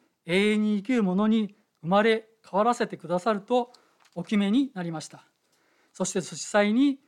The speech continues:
そうしてくださいました。イエス・キリスト、このお方は信じる者の罪が許され、そしてこのお方が復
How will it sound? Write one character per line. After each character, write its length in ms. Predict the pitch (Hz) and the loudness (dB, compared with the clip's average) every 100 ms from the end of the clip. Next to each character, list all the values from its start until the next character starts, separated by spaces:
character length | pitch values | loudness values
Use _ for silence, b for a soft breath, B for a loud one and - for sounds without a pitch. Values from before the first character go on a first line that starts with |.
| _ | _
そ 180 | - 185 | -4 -4
う 40 | |
し 100 | 185 | -2
て 320 | 240 226 226 _ | 0 0 -2 _
く 60 | - | -4
だ 100 | 220 | 0
さ 120 | 226 | 0
い 60 | |
ま 100 | 202 | -2
し 60 | 190 | -4
た。 120 | 151 _ _ _ _ b b b b b b b - | -10 _ _ _ _ b b b b b b b -2
イ 100 | 226 | 2
エ 60 | |
ス・ 140 | 208 - | 0 -2
キ 120 | 180 | -6
リ 100 | 185 | -6
ス 100 | - | -4
ト、 300 | 202 180 - _ _ | 0 0 -2 _ _
こ 120 | 196 | -2
の 120 | 208 | 0
お 40 | 208 | 0
方 240 | 208 208 | -2 0
は 280 | 220 233 233 _ - | 2 2 -2 _ -16
信 340 | - 220 226 | -6 -2 0
じ 140 | 233 | 0
る 80 | 247 | 0
者 200 | 214 190 | 0 -2
の 100 | 185 | -4
罪 320 | 180 - 254 214 | -6 -2 -2 -2
が 200 | 143 - _ _ _ _ _ _ _ _ _ _ _ _ _ - | -4 -10 _ _ _ _ _ _ _ _ _ _ _ _ _ -6
許 140 | 196 240 | -4 0
さ 140 | 269 | 2
れ、 100 | 190 | 0
そ 140 | - 190 | -4 -6
し 100 | - | 0
て 200 | 240 233 | 0 0
こ 140 | 220 | -2
の 160 | 226 233 | 0 0
お 40 | |
方 240 | 240 233 | -2 -2
が 180 | 226 240 | 0 0
復 180 | - | -2